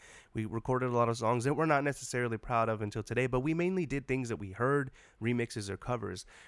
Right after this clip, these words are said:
We weren't really trying to find a unique sound yet. We didn't know how. All we knew is that we wanted to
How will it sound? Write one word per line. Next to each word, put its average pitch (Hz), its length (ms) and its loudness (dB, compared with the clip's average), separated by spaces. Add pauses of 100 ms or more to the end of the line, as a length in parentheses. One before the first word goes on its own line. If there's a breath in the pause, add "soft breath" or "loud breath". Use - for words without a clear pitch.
We 120 160 0
weren't 127 260 2
really 135 240 0
trying 123 360 -2
to 104 60 -8
find 117 300 -2
a 101 60 -4
unique 104 440 -4
sound 110 440 -2
yet. - 120 -10
We 117 120 -4
didn't 135 240 0
know 98 160 -2
how. 98 400 -4
All 110 160 0
we 139 180 -2
knew 123 360 0
is 101 120 -2
that - 140 -8
we 98 80 -8
wanted 107 320 0
to 104 80 -4